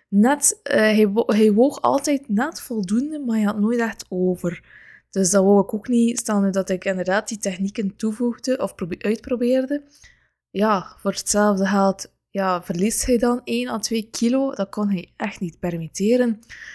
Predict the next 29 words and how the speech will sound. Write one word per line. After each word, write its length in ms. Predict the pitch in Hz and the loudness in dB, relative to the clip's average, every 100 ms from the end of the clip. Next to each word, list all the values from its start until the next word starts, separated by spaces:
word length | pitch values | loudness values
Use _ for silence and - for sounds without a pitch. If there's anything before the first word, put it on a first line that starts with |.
| - - | -20 -12
En 380 | - 185 185 - _ | -4 -2 -4 -6 _
ja, 380 | 185 208 214 - | 2 4 4 0
mijn 200 | 208 208 | 2 4
moedergevoel 1000 | 226 294 294 240 - - - 214 190 254 262 | 4 4 2 -2 -10 -18 -6 -4 0 2 2
zei: 380 | 208 226 254 | 4 4 4
"Nee, 540 | 220 185 208 233 269 - - - | 2 2 2 2 -2 -10 -20 -12
ik 200 | - 208 | -8 -4
moet 260 | 214 220 - | -2 -2 -4
hem 400 | - - 240 240 | -10 -2 0 0
volgen." 640 | 208 220 240 254 190 170 - | -4 -2 -2 -2 -4 -4 -8
En 200 | - 226 | -6 -2
dat 180 | 233 220 | 0 0
was 220 | 233 233 | 0 -2
ook 120 | 254 - - | -6 -12 -10
uiteindelijk 580 | 208 214 190 190 185 | -4 -2 -2 -2 -4
zo. 280 | - 190 185 | -4 -2 -2
Ik 200 | - - | -4 -8
denk 200 | 196 208 | -4 -4
dat 140 | 208 202 | -4 -8
ik 120 | 190 | -4
daar 200 | 196 196 | -2 0
wel 220 | 190 185 | 0 -2
een 180 | 180 180 _ _ _ _ _ _ _ _ _ _ _ _ | -4 -10 _ _ _ _ _ _ _ _ _ _ _ _
gelijk, 640 | _ - 202 196 226 - - _ | _ -4 2 4 2 -2 -20 _
gelijk 500 | - 202 196 226 - - | -6 0 2 0 -6 -8
in 160 | 226 | -4
heb 220 | 220 214 | -4 -4
gehad. 480 | - 220 220 269 - _ _ _ - _ _ | -4 -4 -4 -4 -8 _ _ _ -20 _ _
Want 420 | 196 202 202 | 0 2 0